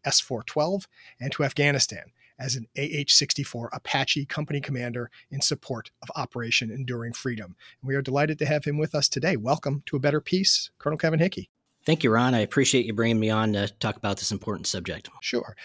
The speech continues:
Speaker 1: So, Kevin, how did you become a C A O?
Speaker 2: Well, it's a two-part process. Uh, you have to be trained to become a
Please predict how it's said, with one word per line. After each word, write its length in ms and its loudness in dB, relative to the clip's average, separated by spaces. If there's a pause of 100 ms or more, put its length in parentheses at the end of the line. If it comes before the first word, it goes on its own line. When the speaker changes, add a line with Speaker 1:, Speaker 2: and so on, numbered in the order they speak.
Speaker 1:
So, 140 -4
Kevin, 260 2
how 180 4
did 240 2
you 80 4
become 560 -6 (420)
a 80 0
C 280 2
A 200 -6
O? 120 -14 (640)
Speaker 2:
Well, 200 6
it's 240 -10
a 20 -20
two-part 540 2
process. 760 2
Uh, 100 -2
you 160 0
have 160 -2
to 60 -10
be 120 0
trained 340 4
to 40 2
become 300 0
a 120 0